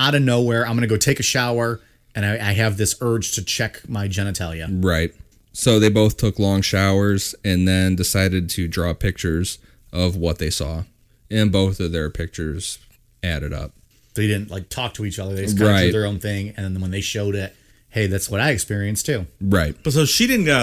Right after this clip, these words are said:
Speaker 3: of the car. Did she see the humanoids from the car?
Speaker 2: No.
Speaker 3: So what
Speaker 1: What,
Speaker 3: did
Speaker 1: so
Speaker 3: she
Speaker 1: what
Speaker 3: draw?
Speaker 2: The, just the, like, the object.
Speaker 3: Okay.
Speaker 1: The
Speaker 3: Just
Speaker 1: orb
Speaker 2: Yeah,
Speaker 1: or
Speaker 2: just
Speaker 1: the ship?
Speaker 2: Yeah, just the,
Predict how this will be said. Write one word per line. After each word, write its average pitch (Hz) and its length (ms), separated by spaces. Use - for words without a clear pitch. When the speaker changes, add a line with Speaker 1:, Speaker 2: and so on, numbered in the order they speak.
Speaker 3:
of - 60
the - 60
car. 185 260
Did 87 120
she 113 160
see - 180
the 104 100
humanoids 113 600
from 101 160
the 95 60
car? 139 420
Speaker 2:
No. 98 500
Speaker 3:
So - 140
what 139 40
Speaker 1:
What, 156 60
Speaker 3:
did 139 60
Speaker 1:
so 160 80
Speaker 3:
she 143 40
Speaker 1:
what 135 80
Speaker 3:
draw? 180 340
Speaker 2:
The, 131 240
just 131 300
the, 101 120
like, 92 240
the - 120
object. 82 560
Speaker 3:
Okay. 95 320
Speaker 1:
The 104 100
Speaker 3:
Just 117 160
Speaker 1:
orb 139 140
Speaker 2:
Yeah, 175 60
Speaker 1:
or 190 40
Speaker 2:
just 123 160
Speaker 1:
the 104 60
ship? 131 460
Speaker 2:
Yeah, 107 540
just 90 240
the, 87 360